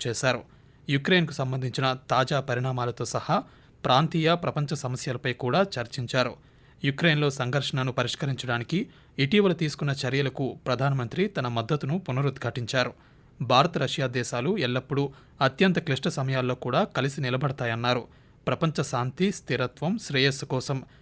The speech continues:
రెండు దేశాల మధ్య సన్నిహిత సహకారం ఆవశ్యకమని నరేంద్ర మోదీ ఈ సందర్భంగా పేర్కొన్నారు.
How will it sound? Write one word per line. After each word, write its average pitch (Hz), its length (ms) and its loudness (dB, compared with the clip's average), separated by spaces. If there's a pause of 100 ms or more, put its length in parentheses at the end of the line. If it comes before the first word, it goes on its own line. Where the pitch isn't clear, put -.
(140)
రెండు 135 240 4
దేశాల 143 340 0
మధ్య 123 340 0
సన్నిహిత 147 520 -2
సహకారం 127 600 -2 (340)
ఆవశ్యకమని 131 720 0 (220)
నరేంద్ర 135 300 0
మోదీ 120 420 -2
ఈ 135 80 -4
సందర్భంగా 123 520 -4
పేర్కొన్నారు. 127 640 -2